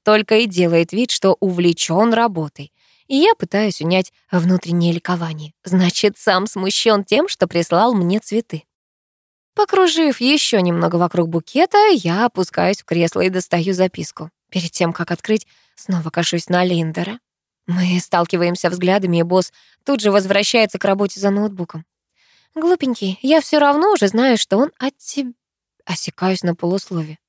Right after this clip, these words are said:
«Думаю о тебе постоянно, твой Артурио», написано в карточке. Твою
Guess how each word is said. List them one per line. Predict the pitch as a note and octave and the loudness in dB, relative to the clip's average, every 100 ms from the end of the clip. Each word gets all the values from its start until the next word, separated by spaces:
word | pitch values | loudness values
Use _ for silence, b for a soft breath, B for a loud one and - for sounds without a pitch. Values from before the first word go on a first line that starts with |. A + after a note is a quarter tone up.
| _ _ _ _ _ _ _ _ - | _ _ _ _ _ _ _ _ -10
«Думаю | A3 D4 D4+ C#4 C4 | -2 2 4 4 4
о | |
тебе | B3 A#3 B3+ | 2 0 0
постоянно, | A#3+ A#3 - B3 B3+ C4 G#3 D#3+ C#3+ - _ - | 0 -2 0 0 2 2 2 0 -6 -12 _ -10
твой | F#3 G3+ G#3 F#3 - _ - | -2 4 4 4 -2 _ -2
Артурио», | G3+ G#3 - - C#4 B3 G3+ E3 - _ _ _ _ - | 0 0 -2 0 2 4 4 4 0 _ _ _ _ -6
написано | F3+ F3+ F#3+ F3+ F3+ F3 | -2 -2 -2 -6 -4 -6
в | |
карточке. | - D#3 - - - E3 _ _ _ _ _ | -6 -16 -12 -12 -12 -16 _ _ _ _ _
Твою | B3 A#3+ B3+ C4 B3 D#4 | -4 2 4 4 2 4